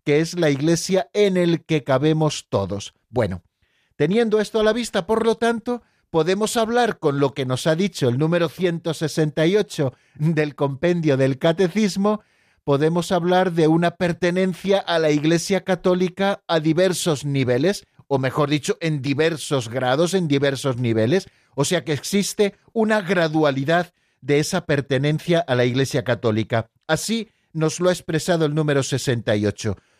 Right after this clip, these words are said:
Por una parte nos habla de una pertenencia en vocación, es decir, que todos estamos llamados a pertenecer en ella, y que algunos incluso que ni siquiera conocen a la Iglesia pueden ser miembros de la misma,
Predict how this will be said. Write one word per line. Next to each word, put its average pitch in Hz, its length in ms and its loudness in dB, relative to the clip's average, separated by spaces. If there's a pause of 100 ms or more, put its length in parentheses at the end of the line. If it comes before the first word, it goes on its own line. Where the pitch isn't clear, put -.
(120)
Por 160 160 2
una 220 200 0
parte 185 340 0
nos 156 220 -2
habla 180 380 0 (180)
de 151 220 0
una 185 300 2
pertenencia 160 1000 0
en 165 260 2
vocación, 151 640 0
es 180 140 -4
decir, 156 320 0
que 160 100 -2
todos 175 340 -2
estamos 156 420 -2
llamados 147 420 0
a 135 80 0
pertenecer 135 560 -2
en 151 120 0
ella, 160 320 -2 (380)
y 185 120 -2
que 156 280 2
algunos 190 480 0
incluso 185 520 -2
que 156 120 -2
ni 151 100 -2
siquiera 190 460 0
conocen 185 540 0
a 170 60 2
la 156 100 4
Iglesia 160 580 0 (240)
pueden 220 280 0
ser 190 240 0
miembros 175 580 0
de 175 120 2
la 170 120 2
misma, 147 540 -2